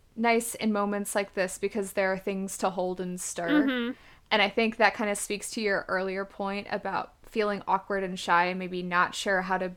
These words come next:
Speaker 1: be physically present.
Speaker 2: Mm-hmm.
Speaker 1: The distraction almost, or the very direct action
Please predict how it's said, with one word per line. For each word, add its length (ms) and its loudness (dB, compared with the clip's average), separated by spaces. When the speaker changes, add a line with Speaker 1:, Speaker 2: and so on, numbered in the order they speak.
Speaker 1:
be 320 -4
physically 420 -2
present. 480 0
Speaker 2:
Mm-hmm. 200 -2
Speaker 1:
The 280 -2
distraction 920 0
almost, 760 2
or 260 4
the 520 -4
very 300 4
direct 540 0
action 640 0